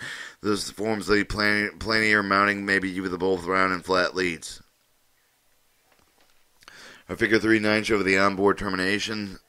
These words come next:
Are your component desoldering? Most of the damage of the printed circuit board repair with the curve with the desoldering of the component with the removal of the most significantly must be the damage of the curve during the redesoldering. Profit the removal of the component with the repair with the plate from the technician must first determine the type of the joint used to be connected with the component with the, with the board. Technician may be determine the most effective method of the desoldering of these connections.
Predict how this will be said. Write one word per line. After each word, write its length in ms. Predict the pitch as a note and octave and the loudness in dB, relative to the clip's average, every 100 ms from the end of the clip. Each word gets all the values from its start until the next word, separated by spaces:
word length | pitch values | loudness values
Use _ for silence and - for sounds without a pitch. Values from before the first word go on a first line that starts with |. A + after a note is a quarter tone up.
| _ _ _ - - - - - - | _ _ _ -20 -20 -20 -20 -20 -4
Are 100 | A#2 | 2
your 80 | A2 | 2
component 400 | A2 B2+ A#2+ G2 | 2 4 4 2
desoldering? 460 | A2 G#2 A2 G2 | -4 0 2 2
Most 160 | G#2 A2 | 0 -2
of 120 | G#2+ | 0
the 80 | G2+ | 4
damage 200 | A2 G#2 | 4 2
of 80 | E2+ | -8
the 80 | F2+ | -4
printed 200 | G#2+ G2 | -4 -2
circuit 220 | G#2+ F#2+ | -4 -2
board 220 | G2 G2+ | 0 0
repair 240 | F#2 G#2 | 2 2
with 80 | F#2+ | 2
the 100 | F#2+ | -2
curve 220 | F#2 G#2 | 0 2
with 120 | F#2+ F2 | 2 -2
the 80 | |
desoldering 500 | F2+ G2 G2+ F#2+ G#2 | -4 -2 -4 -2 -2
of 40 | G2 | -2
the 60 | |
component 260 | F2+ F2 G2 | -6 -4 -4
with 100 | G2 | -6
the 60 | E2 | -8
removal 300 | F#2 G2 F#2 | -10 -8 -6
of 40 | |
the 60 | G2 | -6
most 160 | G2 | -4
significantly 460 | - G2 G2+ A#2 G#2+ | -6 -10 -8 -6 -4
must 280 | G#2 G2+ F2+ | -2 -2 -4
be 80 | |
the 80 | F#2 | -2
damage 220 | G2+ G2 | -2 -2
of 80 | D#2+ | -8
the 80 | E2 | -4
curve 220 | G#2 G2+ | 0 0
during 180 | F#2 G2 | 0 -2
the 80 | F#2+ | -4
redesoldering. 580 | F2+ F#2+ F#2 G2 F#2+ F#2 | -6 -6 -2 0 0 0
Profit 280 | G#2 G2+ | 0 0
the 80 | F2+ | -2
removal 220 | F2 G2+ | -6 -6
of 40 | F#2+ | -6
the 60 | |
component 240 | F2+ E2 G2+ | -6 -4 -4
with 100 | F2+ | -4
the 60 | |
repair 240 | E2+ F2+ G2+ | -8 0 0
with 80 | F2 | 0
the 80 | |
plate 220 | D#2+ G2+ G2 | -2 -2 -2
from 60 | |
the 60 | F2+ | 0
technician 440 | G#2 F#2 G2 F2+ | 0 0 -6 -8
must 180 | F#2+ F#2 | -6 -6
first 260 | F#2 G2+ C#2 | -2 -4 -4
determine 300 | D#2+ G#2 F#2+ | -8 -6 -6
the 60 | F2+ | -4
type 220 | G#2 G2 | -2 -2
of 40 | |
the 60 | F2+ | -2
joint 240 | F2+ G2 | -2 -2
used 200 | F#2 F2+ | -4 -8
to 60 | E2 | -6
be 120 | F2+ | -8
connected 320 | F#2 G2 G2 | -4 -4 -4
with 80 | F2+ | -6
the 80 | E2+ | -10
component 260 | - G2 | -6 -6
with 80 | F#2+ | -4
the, 80 | F2 | -6
with 140 | F2 | -6
the 40 | F2 | -6
board. 240 | F#2 G2+ | 0 0
Technician 460 | G2+ G2 G2+ F#2+ G2 | 0 -4 -6 -10 -2
may 140 | F#2+ | -2
be 100 | F#2 | -2
determine 320 | E2 D#2+ F#2+ | -8 -12 -8
the 60 | F#2+ | -4
most 200 | F#2+ F#2 | -2 -4
effective 320 | - G#2 F2 | -4 -6 -6
method 300 | F#2 G2 F#2 | -4 -4 -4
of 100 | F2+ | -8
the 80 | E2+ | -6
desoldering 340 | F#2+ G#2+ G2 | -4 -2 0
of 80 | F#2+ | -2
these 180 | F#2 F2 | -6 -8
connections. 560 | F2+ F#2 G2 G#2+ G#2+ | -8 -8 -8 -10 -12